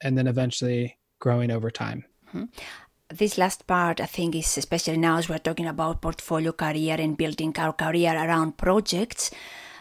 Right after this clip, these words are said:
Speaker 2: uh, makes me think that the Bera workshop we developed last year, the advanced podcasting, you know, was one project. You know, we can continue with the same by evolving it into a full-blown workshop.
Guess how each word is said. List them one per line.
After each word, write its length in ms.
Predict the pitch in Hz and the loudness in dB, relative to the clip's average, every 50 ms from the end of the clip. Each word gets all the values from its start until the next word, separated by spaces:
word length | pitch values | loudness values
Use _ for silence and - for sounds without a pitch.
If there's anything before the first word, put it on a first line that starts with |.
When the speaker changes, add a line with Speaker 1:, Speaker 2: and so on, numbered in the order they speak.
| - - | -10 -6
Speaker 2:
uh, 200 | 151 160 151 147 | -4 -2 -2 2
makes 260 | 165 190 208 - - | 2 4 4 4 4
me 100 | - 202 | 2 2
think 400 | - - - 180 180 175 156 - | 2 2 2 4 4 4 2 2
that 280 | 175 160 165 - - - - _ _ | 0 0 0 -2 -6 -12 -20 _ _
the 140 | - 185 190 | -10 -8 -4
Bera 320 | 165 185 208 208 202 185 170 | 0 2 2 4 2 0 0
workshop 520 | 165 170 160 160 - - - 185 - - | 0 -2 -2 -2 -2 -2 -2 -2 -2 -4
we 60 | - - | -4 -4
developed 440 | - 170 - 165 156 160 165 - | -2 -2 -2 0 -2 -2 -2 -4
last 320 | 175 165 160 160 - - - | -4 -4 -4 -4 -6 -4 -2
year, 220 | 185 170 165 170 | 0 0 0 0
the 140 | 165 170 160 | 0 -2 -4
advanced 440 | 160 - - 160 160 160 - - - | -4 -4 -4 -4 -4 -4 -6 -8 -8
podcasting, 800 | 165 170 - - - 247 262 247 - - - 180 185 254 294 - - _ _ _ _ _ _ - | -8 -8 -8 -4 -2 -2 0 0 -2 -4 -4 -2 0 0 0 -2 -4 _ _ _ _ _ _ 0
you 80 | 277 | 0
know, 100 | 208 170 | 2 2
was 240 | 165 185 208 214 - | 2 2 2 2 2
one 160 | 254 262 247 | 0 0 0
project. 540 | 247 - 311 294 240 - - - - - - - _ _ - _ | 0 0 -2 0 -2 -4 -8 -10 -14 -20 -20 -20 _ _ -20 _
You 100 | - 208 | -8 -4
know, 120 | 175 151 | -4 -2
we 140 | 156 196 220 | 0 0 0
can 200 | 208 - 240 294 | 2 2 0 0
continue 420 | 285 330 320 277 - 277 262 285 285 | 0 0 0 0 2 2 2 2 2
with 120 | 320 269 | 2 0
the 80 | 320 294 | 0 -2
same 480 | - - - 170 151 156 185 254 247 | 0 0 0 0 0 0 -2 -2 -2
by 260 | 208 170 165 170 170 - - | -2 -2 -2 -2 -2 -2 -4
evolving 580 | 180 185 165 185 185 180 185 - - 156 143 151 | -4 -4 0 4 6 6 6 4 0 -8 -10 -6
it 360 | 160 208 330 - - - - _ _ - | -2 -2 -2 -2 -4 -10 -18 _ _ -4
into 200 | 180 185 - 185 | -4 -2 0 0
a 60 | 165 | -2
full-blown 680 | - - - 190 185 160 - 165 165 160 160 170 170 | -2 2 2 4 4 4 2 0 0 0 0 0 -2
workshop. 560 | 160 160 156 160 - - - 320 403 - - | -2 -4 -6 -6 -6 -2 0 0 0 0 -2